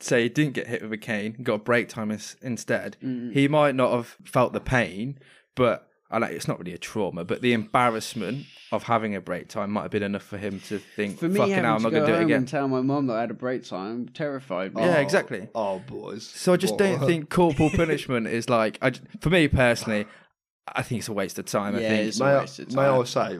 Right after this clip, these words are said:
Speaker 3: we all went to the same school, didn't we?
Speaker 2: Primary and secondary.
Speaker 3: Primary and secondary school.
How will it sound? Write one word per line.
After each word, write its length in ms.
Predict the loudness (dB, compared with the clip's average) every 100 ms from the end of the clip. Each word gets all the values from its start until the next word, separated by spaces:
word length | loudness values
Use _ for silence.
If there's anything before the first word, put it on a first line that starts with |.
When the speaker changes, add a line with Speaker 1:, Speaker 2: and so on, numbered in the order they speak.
| -10 -8
Speaker 3:
we 220 | -2 0
all 160 | 0 0
went 300 | -2 -4 -8
to 100 | -8
the 100 | -8
same 320 | -8 -10 -10
school, 360 | -10 -6 -6 -4
didn't 260 | -8 -8
we? 300 | -8 -8 -8 -12 _ _ _
Speaker 2:
Primary 560 | -2 0 0 0 -2
and 220 | -2 -4
secondary. 360 | -6 -10 -10 -4 0
Speaker 3:
Primary 260 | 2 0 -2
and 240 | -2 -4
secondary 420 | -4 -10 -10 -12 -12
school. 460 | -10 -10 -10 -12